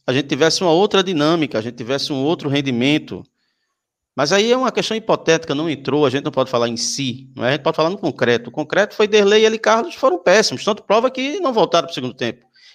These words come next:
E não teriam que voltar mesmo. É, é, é, mesmo com toda a superioridade técnica do Náutico, o Náutico fez dois gols na gente, pelada, gente. Pelado, o primeiro gol foi a coisa absurda.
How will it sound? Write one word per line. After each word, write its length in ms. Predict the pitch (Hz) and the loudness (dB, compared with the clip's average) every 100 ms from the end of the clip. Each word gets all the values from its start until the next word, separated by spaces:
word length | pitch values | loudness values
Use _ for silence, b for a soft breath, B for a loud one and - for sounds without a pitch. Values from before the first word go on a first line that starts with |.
| b | b
E 80 | |
não 120 | 143 185 | -2 2
teriam 260 | 226 254 | 2 0
que 80 | 214 | -2
voltar 340 | 156 131 127 113 | 0 2 2 0
mesmo. 380 | 107 92 85 - _ _ _ _ _ _ _ _ _ _ _ _ _ - | -2 -6 -10 -20 _ _ _ _ _ _ _ _ _ _ _ _ _ -4
É, 380 | 127 175 - _ - | -2 -2 -6 _ -14
é, 260 | - 135 - | -6 -6 -2
é, 200 | 131 123 | 0 0
mesmo 420 | 135 190 240 226 | 4 4 4 2
com 140 | - 202 | -4 -4
toda 240 | 196 202 | -2 -2
a 20 | |
superioridade 840 | - 185 - 170 156 143 120 131 127 - | -2 -6 -2 0 0 0 2 0 0 -2
técnica 420 | 123 127 120 120 | 0 0 -4 -6
do 80 | 110 | -4
Náutico, 360 | 95 156 - | -2 -2 -2
o 40 | 214 | -2
Náutico 200 | 233 - | 0 2
fez 100 | 220 | 2
dois 260 | 254 185 | 2 0
gols 240 | 127 175 180 | 0 2 2
na 120 | 123 | 2
gente, 240 | 131 - | 0 -4
pelada, 560 | - - 151 135 208 190 | -2 2 4 4 2 -2
gente. 400 | 127 101 _ _ _ _ _ _ _ _ _ _ _ _ _ _ _ _ _ _ - | -6 -12 _ _ _ _ _ _ _ _ _ _ _ _ _ _ _ _ _ _ -2
Pelado, 420 | - 151 135 208 | 2 4 4 2
o 40 | |
primeiro 260 | 202 202 208 | -2 0 0
gol 200 | 131 180 | 0 -2
foi 320 | - 254 269 | 0 -2 0
a 100 | 262 | -4
coisa 220 | - 202 - 220 | -2 -4 -2 -4
absurda. 880 | 226 233 - - 160 240 127 107 | -4 -2 -4 -4 -4 -2 -4 -8